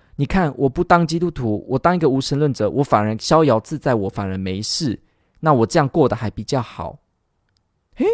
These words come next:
你为什么要 care 说别人的生活过得不太好，啊，你生活比较好呢？不是明明好跟不好都只是一个随机的结果吗？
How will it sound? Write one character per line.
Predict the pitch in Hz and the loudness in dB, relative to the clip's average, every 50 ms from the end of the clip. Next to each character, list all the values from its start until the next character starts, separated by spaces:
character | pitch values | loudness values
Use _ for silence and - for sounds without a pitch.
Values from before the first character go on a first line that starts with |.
| 453 453 _ _ _ _ _ - | 0 -4 _ _ _ _ _ -2
你 | 175 202 | 0 2
为 | 277 330 | 4 2
什 | 330 - | 2 2
么 | 302 302 | 2 0
要 | 311 311 | 0 0
care | - - - 302 320 339 339 311 262 220 196 | -2 -2 2 2 2 4 4 4 6 6 6
说 | 180 - 220 | 6 4 4
别 | 220 - 175 190 | 6 8 8 8
人 | 196 180 165 | 8 8 6
的 | 156 151 | 4 4
生 | 139 - - 185 190 | 2 2 0 0 0
活 | 185 170 156 131 123 123 | 2 4 6 6 6 6
过 | - - 190 170 | 6 4 4 6
得 | 135 127 | 4 2
不 | 113 - | 0 0
太 | - - 160 156 135 | -4 -2 0 0 0
好， | 117 | 0
啊， | 92 120 | 0 0
你 | 175 170 143 113 101 101 | 0 0 0 0 0 -2
生 | - - 143 143 143 | -4 -2 -2 0 2
活 | 123 117 107 | 2 2 2
比 | - 107 | 2 -2
较 | 107 - 139 135 | -2 0 0 0
好 | 120 - 95 78 60 - | 0 -2 -8 -10 -8 -4
呢？ | 98 104 113 127 135 _ _ _ _ _ _ _ _ _ _ _ _ _ _ _ _ _ _ _ _ _ _ _ _ _ | -2 -2 -2 -2 -4 _ _ _ _ _ _ _ _ _ _ _ _ _ _ _ _ _ _ _ _ _ _ _ _ _
不 | - - 214 | 2 2 2
是 | - - | 4 4
明 | 254 233 233 240 240 | 4 4 4 4 2
明 | 240 240 | 2 0
好 | 220 - 135 117 | 2 4 4 4
跟 | 120 - 190 202 | 4 4 0 -2
不 | 190 226 | 0 0
好 | 196 175 139 - | 2 4 4 4
都 | - 247 | 2 -2
只 | - 175 | -2 -2
是 | 160 - 269 | -2 -2 0
一 | 220 | 2
个 | 220 | 2
随 | - - - 151 151 165 | 2 2 2 2 2 2
机 | 156 - 247 | 0 -2 -2
的 | 226 233 | -2 -2
结 | 165 - - 135 170 | -2 0 -2 -2 0
果 | 185 - 151 113 98 | 0 2 2 2 2
吗？ | 101 107 113 120 131 | 2 0 -2 -2 -4